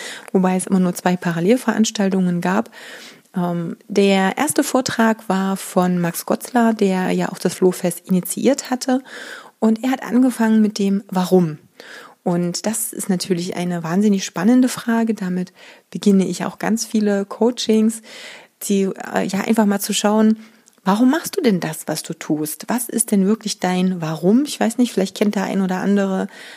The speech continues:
Simon Sinek's Buch Start with Why.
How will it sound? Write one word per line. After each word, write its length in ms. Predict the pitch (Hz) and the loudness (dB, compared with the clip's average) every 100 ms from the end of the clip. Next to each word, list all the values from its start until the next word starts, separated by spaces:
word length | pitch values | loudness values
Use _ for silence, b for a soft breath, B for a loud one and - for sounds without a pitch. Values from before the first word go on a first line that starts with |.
| B | B
Simon 480 | B - 185 190 180 | B -2 0 0 -2
Sinek's 480 | 180 190 185 180 - | -2 -2 -2 -4 -8
Buch 640 | - 208 214 226 226 - _ b b | -4 2 4 4 2 -6 _ b b
Start 460 | - - 185 202 - | -10 -4 -2 -2 -4
with 220 | 185 175 - | -8 -6 -2
Why. 500 | 170 190 226 302 | 0 2 0 0